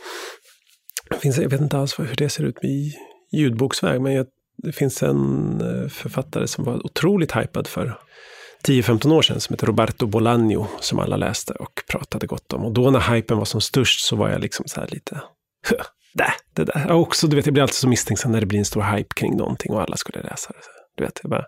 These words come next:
läste första tio sidorna i några böcker och var så här, "Mm, mm, inte för mig", typ. Men det är, framför allt hans noveller tycker jag är helt otroliga, alltså. Fantastiska.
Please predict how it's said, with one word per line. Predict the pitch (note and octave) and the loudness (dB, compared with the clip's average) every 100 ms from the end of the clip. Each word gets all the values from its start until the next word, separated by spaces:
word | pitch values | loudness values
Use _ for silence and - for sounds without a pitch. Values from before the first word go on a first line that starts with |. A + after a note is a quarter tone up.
| - - - - | -10 -18 -18 -2
läste | A#2+ - - | -2 0 0
första | B2+ - A2 | 2 2 0
tio | A#2+ A2 | 2 2
sidorna | - C3 A2 A#2 A#2 G#2+ | 4 4 6 4 4 6
i | |
några | G#2 G#2 | 6 4
böcker | - - B2+ | 2 0 0
och | |
var | B2 | 0
så | - - | -2 -2
här, | G#2 | 0
"Mm, | A#2+ B2 | 0 0
mm, | B2 A2 - | -2 -2 -2
inte | C3 A2 | -2 0
för | G2+ - | -2 -2
mig", | A#2+ | -4
typ. | - _ - - - - - - - - - _ - | -6 _ -20 -20 -18 -16 -16 -16 -18 -20 -20 _ 0
Men | B2+ B2 A#2+ | 4 6 4
det | C3 - - C#3 | 4 0 -2 2
är, | C3 B2+ B2+ B2 A#2+ | 4 4 2 2 0
framför | - D3+ - | 2 0 0
allt | - F#3 F#3+ | 2 2 2
hans | D3 - | -2 0
noveller | A2 C3 G3 F3+ - | 2 4 4 2 0
tycker | - - | -4 -4
jag | - | -4
är | B2 - | -4 -2
helt | G3+ E3 - | 0 0 -2
otroliga, | - - C#3 - - | -8 -6 -4 -4 -8
alltså. | - D3 - - - | -8 -10 -12 -18 -6
Fantastiska. | C#3 E3 - - - C3+ | -4 -4 -6 -8 -8 -8